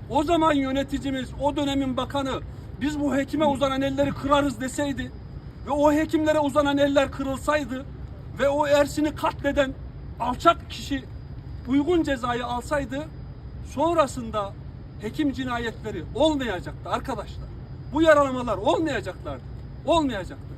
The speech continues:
Biz adalet istiyoruz. Biz bizi yönetenlerden ve milletimizden adalet istiyoruz. Bizim adalet beklentimiz var. Biz hem hastanedeki bireyler için hem de sokaktaki herkes için adalet istiyoruz. Bizim adalete ekmek gibi su gibi ihtiyacımız var.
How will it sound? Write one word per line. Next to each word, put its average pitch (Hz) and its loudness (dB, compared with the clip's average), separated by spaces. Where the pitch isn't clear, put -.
Biz 302 2
adalet 254 2
istiyoruz. 190 -6
Biz 311 2
bizi 262 0
yönetenlerden 269 2
ve 269 2
milletimizden 285 2
adalet 277 2
istiyoruz. 214 -6
Bizim 320 0
adalet 320 6
beklentimiz 254 -6
var. - -14
Biz 311 2
hem 330 4
hastanedeki 269 0
bireyler 240 -4
için 277 -8
hem 311 2
de 285 0
sokaktaki 277 -2
herkes 311 2
için 285 -6
adalet 254 0
istiyoruz. - -8
Bizim 311 2
adalete 311 8
ekmek 294 0
gibi 302 -2
su 330 -2
gibi 285 -4
ihtiyacımız 269 -2
var. - -8